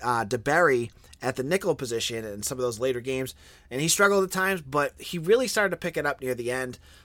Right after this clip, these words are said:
Um, he's gonna be very good. You know, he's the B C's highest rated recruit last year, um, and he's gonna, you know, you knew going into the season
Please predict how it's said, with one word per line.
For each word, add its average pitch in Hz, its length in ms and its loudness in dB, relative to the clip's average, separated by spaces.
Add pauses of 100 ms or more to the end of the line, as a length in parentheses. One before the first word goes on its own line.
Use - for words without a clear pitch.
Um, 120 160 -6
he's 135 160 -6
gonna 208 120 4
be 190 80 8
very 160 180 6
good. 139 300 -2
You 127 100 -6
know, 117 60 -4
he's 143 260 -4
the 180 300 -2
B 175 240 -2
C's 190 280 0
highest 180 480 4
rated 160 220 0
recruit 147 460 -2
last 156 360 -4
year, 156 300 0 (400)
um, 123 260 -2
and 131 160 -4
he's 151 280 -4
gonna, 170 320 4
you 143 120 -4
know, 117 200 -4 (100)
you 175 140 0
knew 180 340 2
going 151 320 0
into 151 220 -4
the 123 100 -4
season 104 540 -4